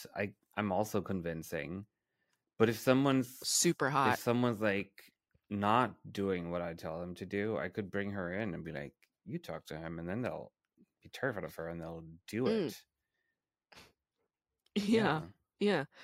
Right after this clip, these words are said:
Speaker 2: Okay, I like this approach. Yeah. You're just kinda, like, assessing,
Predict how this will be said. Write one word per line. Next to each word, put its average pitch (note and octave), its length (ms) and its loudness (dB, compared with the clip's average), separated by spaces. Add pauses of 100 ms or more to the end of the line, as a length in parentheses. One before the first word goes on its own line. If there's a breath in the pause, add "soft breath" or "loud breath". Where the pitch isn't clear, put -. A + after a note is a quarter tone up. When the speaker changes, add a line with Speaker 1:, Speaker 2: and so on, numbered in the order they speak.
(160 loud breath)
Speaker 2:
Okay, C#4 240 6
I G3+ 80 6
like B3 220 4
this F#3 200 2
approach. D3 420 -2
Yeah. F#3 300 2
You're G3+ 180 4
just B3 180 -2
kinda, B3+ 200 0
like, G#3+ 160 0
assessing, D#3+ 640 0